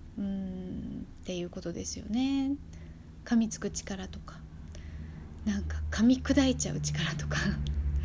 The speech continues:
<laughs> こう、生のものを食べても、なんか変な腐ったお肉とか食べても、全然体が大丈夫とか、そういうものに至るまで、こう人が叶うものってなかなかないっ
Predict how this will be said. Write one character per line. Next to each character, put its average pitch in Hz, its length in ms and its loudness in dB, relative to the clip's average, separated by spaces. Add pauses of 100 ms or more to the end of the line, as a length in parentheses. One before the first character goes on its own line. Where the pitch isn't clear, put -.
(100)
<laughs> - 720 2
こ - 380 4
う、 - 60 2 (840)
生 214 300 6
の 208 120 4
も 190 120 -2
の 190 120 0
を - 20 -2
食 190 180 0
べ 190 120 -2
て - 100 -4
も、 170 260 -4 (1300)
な 214 80 2
ん 196 60 -2
か - 80 -4
変 208 200 0
な 185 140 -4
腐 - 180 -4
っ 208 40 -4
た 196 120 -6
お 185 60 -4
肉 190 220 -4
と 190 100 -6
か 190 80 -8
食 202 140 -4
べ 185 80 -4
て - 120 -4
も、 - 220 -2 (640)
全 202 220 -2
然 185 360 -4 (380)
体 202 280 -2
が 190 120 -4
大 202 220 2
丈 185 160 -4
夫 - 160 -6
と - 120 -8
か、 185 400 -6 (840)
そ 226 160 0
う 220 80 2
い 220 60 4
う 214 40 4
も 214 140 4
の 240 100 4
に 208 140 2
至 240 200 0
る 208 120 -2
ま 180 120 -6
で、 170 300 -8 (600)
こ - 80 -6
う - 20 -2
人 - 220 -2
が 226 80 -2
叶 254 300 6
う 269 60 6
も 208 120 2
の 180 140 -4
っ - 20 -4
て - 160 -8
な 175 100 -6
か 214 140 -4
な 214 120 2
か 214 120 -2
な 208 180 0
い 175 140 -4
っ - 20 -12